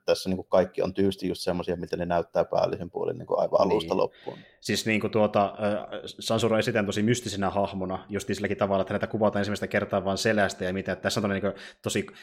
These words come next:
Speaker 2: kova tyyppi varmaan ky-, kysees-, kyseessä, kun
Speaker 1: Mm-hmm.
Speaker 2: niin se ei edes puhu yhtään mitään. Ja ehkä me saadaan jotain tietää leffa-aikana siitä, ei oikeastaan paljon muuta kuin, että niin se nimi ei
Speaker 1: Jää
Speaker 2: tässä kasvien
Speaker 1: yhtä
Speaker 2: mukaan.
Speaker 1: mystiseksi melkein. Niin, kyllä, kyllä. Jää lähes yhtä mystiseksi, mitä oli alussakin.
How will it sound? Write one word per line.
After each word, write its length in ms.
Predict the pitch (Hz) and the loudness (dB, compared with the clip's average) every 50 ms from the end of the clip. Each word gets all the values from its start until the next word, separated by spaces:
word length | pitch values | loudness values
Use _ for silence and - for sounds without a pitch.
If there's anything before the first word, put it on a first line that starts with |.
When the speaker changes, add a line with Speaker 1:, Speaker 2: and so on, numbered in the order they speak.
| - - _ _ | -20 -20 _ _
Speaker 2:
kova 260 | - 120 110 113 107 | 2 6 8 8 8
tyyppi 200 | 101 113 107 - | 6 4 0 0
varmaan 220 | 104 104 104 98 95 | 2 2 2 0 0
ky-, 280 | - 110 101 - - - | 0 -2 -4 -4 -8 -6
kysees-, 380 | - 107 101 104 95 92 104 - - | -4 0 2 2 2 0 -2 -4 -4
kyseessä, 420 | 113 101 - 101 98 - - 110 | -4 0 2 2 0 2 0 -2
kun 60 | 113 117 | 0 0
Speaker 1:
Mm-hmm. 80 | 113 | 0
Speaker 2:
niin 80 | 120 120 | 2 2
se 80 | 127 | 2
ei 40 | 101 | 2
edes 120 | 98 - - | 0 0 -2
puhu 240 | 107 98 104 101 | -2 0 2 2
yhtään 300 | 95 92 - - 95 92 | 2 0 0 0 0 0
mitään. 400 | 92 95 92 - - 95 87 85 - - - - | 0 -2 -4 -2 -2 0 0 -2 -4 -6 -8 -4
Ja 40 | 101 | -2
ehkä 100 | 95 113 | 0 2
me 40 | 107 | 2
saadaan 220 | 104 117 107 107 104 | 2 4 4 4 4
jotain 180 | 104 110 104 | 4 2 0
tietää 340 | - 117 110 107 107 104 98 | 2 4 2 4 4 2 2
leffa-aikana 480 | 101 98 - - 92 90 85 87 87 87 | 2 0 0 0 -2 0 0 -2 -6 -6
siitä, 320 | - 95 92 87 90 - - | -4 -6 -4 -4 -6 -6 -4
ei 40 | 95 | -6
oikeastaan 320 | 98 98 95 - 92 87 | -6 -4 -4 -6 -6 -6
paljon 300 | 85 92 92 92 87 87 | -4 -4 -2 -2 -2 -4
muuta 260 | 87 87 90 90 90 | -4 -6 -6 -6 -6
kuin, 140 | - 90 87 | -6 -6 -8
että 140 | 85 - 90 | -8 -8 -8
niin 100 | 90 90 | -8 -6
se 80 | 92 92 | -4 -4
nimi 180 | 98 95 92 | -4 -2 2
ei 80 | - 120 | 4 6
Speaker 1:
Jää 80 | 117 | 6
Speaker 2:
tässä 140 | 117 120 120 | 8 8 8
kasvien 300 | 113 117 127 123 110 101 | 10 10 10 10 8 8
Speaker 1:
yhtä 120 | 101 135 135 | 8 8 8
Speaker 2:
mukaan. 180 | 135 104 92 | 8 8 6
Speaker 1:
mystiseksi 280 | 117 123 139 135 - 131 | 4 2 2 2 4 4
melkein. 360 | 127 120 120 - - - - _ - - - _ - - _ - - _ - 247 285 - - | 4 4 4 2 0 -12 -12 _ -20 -20 -20 _ -20 -20 _ -20 -20 _ -6 -4 2 6 6
Niin, 120 | - - | 4 4
kyllä, 260 | - - 104 107 117 - | 4 0 2 4 4 4
kyllä. 180 | 104 104 104 - | 4 2 2 2
Jää 240 | - 110 113 113 101 | 4 6 8 8 8
lähes 520 | 92 - - - - - - 120 117 - - | 6 4 -4 -16 -12 -4 4 4 4 4 4
yhtä 200 | 117 - - 127 | -4 -2 -2 -2
mystiseksi, 440 | 110 110 104 - - 113 117 - - | -2 -2 -4 -4 -4 -6 -6 -4 -6
mitä 240 | 104 98 - 107 95 | -8 0 2 4 4
oli 120 | 95 104 - | 4 4 2
alussakin. 520 | - 101 95 - - - - - - - | 2 2 0 -2 -4 -8 -12 -12 -12 -10